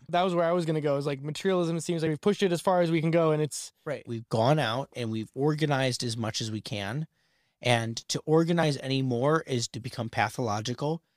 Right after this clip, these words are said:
Speaker 2: It's time to go out and to get more things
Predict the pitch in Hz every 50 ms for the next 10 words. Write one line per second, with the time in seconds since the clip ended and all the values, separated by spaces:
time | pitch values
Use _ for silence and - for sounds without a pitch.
0 | _ _ _ - 147 - - - - - 131 127 131 135 - 139 123 120 123 120
1 | 120 120 117 113 - - 131 123 113 - - 120 113 113 117 135 139 - - 127
2 | 120 113 110 - - 107 98 92 92 92 - - -